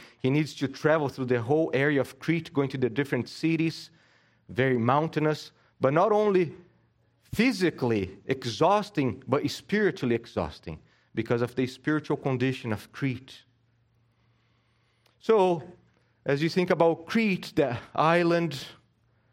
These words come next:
that's the theater. That's the theater where this inspired letter will show Christ to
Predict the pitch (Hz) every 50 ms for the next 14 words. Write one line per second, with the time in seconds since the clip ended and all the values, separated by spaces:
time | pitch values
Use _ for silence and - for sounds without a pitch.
0 | _ _ _ _ _ _ _ _ _ - - 156 196 202 - - 175 185 185 -
1 | - - - 214 220 220 220 196 156 107 87 82 76 85 - - _ - - -
2 | - - 135 175 180 180 - - 160 175 - - - - 220 220 214 220 214 202
3 | 208 208 202 196 202 208 - - - _ _ _ - 127 143 156 160 160 165 165
4 | 165 156 160 - - _ _ _ _ _ - 123 135 139 139 139 - - - 143
5 | 139 135 - - - - - 202 220 226 214 220 196 175 165 156 143 135 127 117
6 | 110 98 92 92 92 87 87 - _ _ _ _ _ _ _ _ _ _ _ _
7 | - 113 117 127 127 - - 143 127 123 123 - - 110 87 78 78 76 - -
8 | _ _